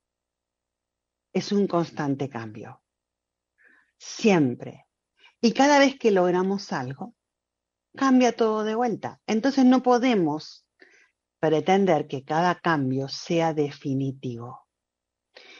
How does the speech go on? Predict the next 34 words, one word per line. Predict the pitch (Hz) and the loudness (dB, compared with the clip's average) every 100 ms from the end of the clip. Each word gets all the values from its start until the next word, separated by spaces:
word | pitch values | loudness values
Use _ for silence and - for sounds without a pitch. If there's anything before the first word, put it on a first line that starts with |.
| - 165 | -8 0
Y | |
ahí | 160 170 | 4 6
viene | 175 185 208 | 6 4 4
el | 196 156 | 4 2
mayor | 147 156 190 170 | 0 0 0 2
reto | 196 165 147 | -2 0 -4
a | |
nuestro | 143 151 | -4 -8
sistema | 143 139 - 151 147 147 | -10 -12 -6 -4 0 -2
de | 139 | -2
creencias, | 143 139 139 139 165 | -6 -6 -6 -6 -6
sobre | 156 139 131 | -4 -4 -2
todo | 156 147 | 0 0
los | 147 139 | 0 -4
más | 135 | -6
viejitos, | 143 143 - 139 156 165 - - - _ | -10 -12 -14 -12 -12 -12 -16 -20 -20 _
donde | 160 165 165 160 | 0 0 0 0
nos | 156 | -2
pedían, | - 139 135 156 196 180 | -6 -8 -2 0 0 -2
nos | 143 | -6
parecía | 143 143 143 - 185 | -6 -6 -4 -4 -2
que | 160 | -2
todo | 165 170 | 0 -2
tenía | 160 156 156 | -2 -4 -6
que | |
ser | 151 151 | -8 -8
eterno. | 143 143 120 104 113 123 | -8 -10 -14 -14 -14 -12
Entonces, | 139 147 180 190 - 202 196 - | -6 0 0 0 -2 -6 -6 -4
todo | 185 196 | 0 2
era | 180 | 2
para | 156 151 131 | 0 -4 -6
toda | 143 143 | -6 -6
la | - | -6
vida. | 135 55 52 | -10 -10 -12